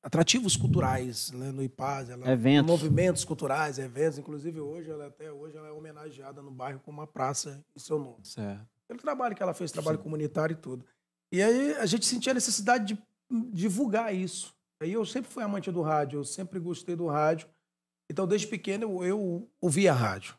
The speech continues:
Speaker 2: Sim.
Speaker 1: E desmontava a rádio pra tentar salvar aquele moço que tava falando ali dentro <laughs> daquela caixinha. E, e aí, por curiosidade, por vontade de divulgar, eh, as ações que a gente fazia do São João, na, na época,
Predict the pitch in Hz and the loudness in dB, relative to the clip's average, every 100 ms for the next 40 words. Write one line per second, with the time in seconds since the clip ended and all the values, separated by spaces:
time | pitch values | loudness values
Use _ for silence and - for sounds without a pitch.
0 | - - 127 131 139 151 151 147 139 139 | -6 0 0 0 0 0 -4 -10 -14 -16
1 | 151 170 170 156 151 151 131 147 139 165 | -8 -6 -2 0 0 0 0 -2 2 2
2 | 170 160 156 170 175 143 156 151 165 165 | 2 0 -4 -2 -2 -2 -4 -4 -2 -2
3 | 160 165 - - 156 160 170 165 151 156 | 0 -2 -2 -4 -6 -6 0 6 6 6
4 | - 175 165 175 165 214 208 180 180 180 | 8 6 8 6 6 6 8 10 12 12
5 | 175 151 160 196 165 175 147 - 147 - | 10 10 10 10 10 8 6 6 4 4
6 | - - 214 214 208 202 196 190 220 - | -4 -6 2 6 6 4 0 -2 -6 -16
7 | _ 185 196 - 196 202 220 214 - _ | _ -16 -8 -4 -4 -6 -8 -12 -18 _
8 | _ _ _ _ _ 208 170 202 190 147 | _ _ _ _ _ 2 6 8 8 10
9 | 165 180 151 170 165 151 175 147 156 156 | 8 8 8 2 2 4 4 4 -2 0
10 | 165 147 151 139 120 - _ _ _ _ | 2 4 6 4 0 -10 _ _ _ _
11 | 147 147 143 139 156 - 151 190 - 156 | -6 -4 -2 -2 0 2 2 0 -2 -2
12 | 139 139 151 131 147 139 131 151 147 151 | -4 -4 -4 -2 -4 -4 -6 -6 -6 -6
13 | 151 190 156 123 123 165 139 | -4 -4 -8 -10 -10 -10 -10